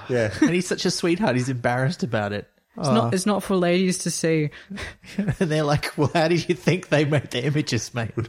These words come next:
Speaker 3: And she
Speaker 2: Really?
Speaker 3: keeps saying, "You can see the yogurt." And I was like, "Oh, no."
Speaker 2: Yeah, that's
Speaker 3: Uh.
Speaker 2: not. Mm.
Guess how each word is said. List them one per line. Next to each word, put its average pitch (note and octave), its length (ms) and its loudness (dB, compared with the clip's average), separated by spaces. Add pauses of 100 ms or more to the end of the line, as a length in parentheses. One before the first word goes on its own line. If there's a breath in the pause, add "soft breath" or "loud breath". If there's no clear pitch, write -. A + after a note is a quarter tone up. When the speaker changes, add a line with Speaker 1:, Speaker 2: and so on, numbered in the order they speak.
(100)
Speaker 3:
And A#3+ 140 2
she C#4 120 2
Speaker 2:
Really? - 60 -4
Speaker 3:
keeps F#4 280 2
saying, C#4 340 2
"You A#3 80 4
can A3+ 200 4
see B3+ 200 2
the A3+ 100 4
yogurt." F#3+ 520 4
And F3 100 0
I F3 60 2
was F#3 120 0
like, F#3 220 2
"Oh, G3 300 2
no." E3+ 480 2 (200 loud breath)
Speaker 2:
Yeah, A2+ 460 -4
that's F3 280 2
Speaker 3:
Uh. D#3+ 180 0
Speaker 2:
not. A2 340 -4
Mm. G#2+ 240 -4